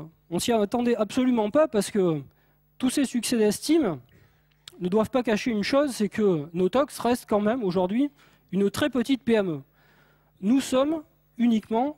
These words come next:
cinq personnes. Cinq surfeurs, cinq passionnés de technique, cinq surfeurs passionnés par leur métier.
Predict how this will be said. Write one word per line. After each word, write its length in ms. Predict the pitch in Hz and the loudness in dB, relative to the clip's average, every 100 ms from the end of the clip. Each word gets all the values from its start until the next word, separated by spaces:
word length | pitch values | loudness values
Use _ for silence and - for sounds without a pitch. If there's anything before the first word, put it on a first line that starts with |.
| _ | _
cinq 380 | - 247 254 - | -4 -2 -2 -2
personnes. 460 | 208 - 170 139 123 _ - - - _ _ _ _ _ _ - - _ _ | -4 -2 -4 -6 -10 _ -20 -20 -20 _ _ _ _ _ _ -20 -20 _ _
Cinq 360 | - 277 294 - | -4 0 0 2
surfeurs, 580 | 269 - 233 240 - _ _ _ _ | -2 0 0 0 -2 _ _ _ _
cinq 380 | - 269 285 | -4 -2 -2
passionnés 720 | - 254 233 247 233 233 214 170 - _ - | -2 -2 0 -2 0 0 -2 -4 -10 _ -6
de 80 | |
technique, 580 | 180 226 - 226 254 - - _ _ _ | -2 -2 -2 -2 -2 -4 -20 _ _ _
cinq 300 | - 254 262 | -6 -4 -2
surfeurs 460 | - 240 - 240 - | -2 -2 0 -2 0
passionnés 480 | 226 214 233 220 | -2 -2 -2 -2
par 160 | 220 196 | 0 0
leur 160 | 196 196 | 2 0
métier. 340 | 175 - 131 | -2 -4 -12